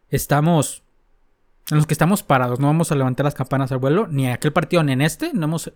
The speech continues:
hecho absolutamente nada. Pero demuestra, demuestra que el Guadalajara está para muchísimo más, para muchísimo más durante todo el torneo.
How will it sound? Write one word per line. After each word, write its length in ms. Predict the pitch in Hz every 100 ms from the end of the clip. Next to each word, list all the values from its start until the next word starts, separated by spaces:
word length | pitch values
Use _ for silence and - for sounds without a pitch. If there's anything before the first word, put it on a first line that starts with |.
| -
hecho 240 | 143 -
absolutamente 800 | 170 147 143 147 147 147 139 135
nada. 320 | 131 165 254 - - - _ _ _ _ _ _
Pero 220 | 156 160
demuestra, 680 | 160 160 196 262 - 185 233
demuestra 540 | - 151 156 220 240 262
que 100 | 220
el 60 |
Guadalajara 640 | 160 143 135 131 - 156 220
está 360 | - 180 208
para 220 | 208 160 143
muchísimo 520 | 131 - - 143 135
más, 440 | 143 190 - - _ _ _ _
para 180 | 139 139
muchísimo 480 | 143 - 147 151 139
más 200 | 147 170
durante 320 | 214 175 147
todo 220 | - 151
el 80 | 220
torneo. 520 | 143 139 196 160 -